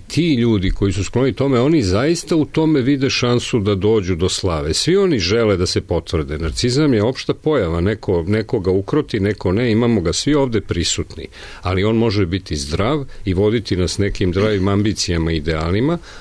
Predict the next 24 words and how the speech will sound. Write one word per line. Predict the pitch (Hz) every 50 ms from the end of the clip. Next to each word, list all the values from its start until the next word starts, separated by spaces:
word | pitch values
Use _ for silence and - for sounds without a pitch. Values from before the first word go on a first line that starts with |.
| -
a | - 87
može | 90 101 123 123 131 131
biti | 104 135 139 - 151 147
nezasit. | 139 135 147 175 180 156 180 175 120 - - 82 - -
Pa | - 92
imate | 92 98 107 117 101 - 113
istorijske | 98 - - - 110 117 135 139 - - - - -
primere | - - 95 104 104 120 120 104 98 85 - - - - - - - -
velikih | 80 95 117 123 120 113 101 - - - 92 85 - - - - - - - - - - - -
zločinaca | 85 78 85 98 107 110 107 - - 156 147 139 135 117 - - 131 123 - - -
i | 165 185 185 139 - -
isto | 143 160 156 - - - 143 117
tako | - - 131 127 127 - - 131 120
i | 107 104
malih | 101 104 113 123 143 151 143 117 98 90 87 85 - - - - - - - - -
koji | - 107 104 110 104
su | - - - - 107 98 90 - - - - - - -
radili, | 90 90 95 107 110 110 117 131 123 113 110 101
koji | - 113 113 107
su | - - -
činili | - - - 151 160 170 156 131 104 98
razne | 101 120 131 135 120 110 107 120
individualne | 170 196 185 165 143 107 85 98 95 90 87 87 85
zločine. | 80 90 82 78 - - - 78 - -